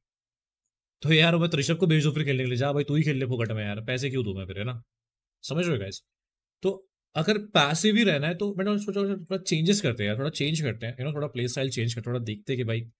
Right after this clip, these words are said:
कुछ करना पड़ेगा, ऐसे से तो नहीं होगा। तो अब सीन क्या हुआ कि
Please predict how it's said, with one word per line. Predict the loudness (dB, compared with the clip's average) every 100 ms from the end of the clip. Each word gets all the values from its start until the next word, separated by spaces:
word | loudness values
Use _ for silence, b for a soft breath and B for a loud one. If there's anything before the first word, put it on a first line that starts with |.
| -10
कुछ | -8 -6
करना | -6 -4 -2
पड़ेगा, | -4 -6 -10 -10
ऐसे | -6 -6
से | -6
तो | -4
नहीं | -4 -6
होगा। | -8 -14 _ _ _ _ _ _ _ _ _ 2
तो | 6 8 8 4 -2
अब | 0
सीन | 2 2 2
क्या | 4
हुआ | 4 2
कि | 2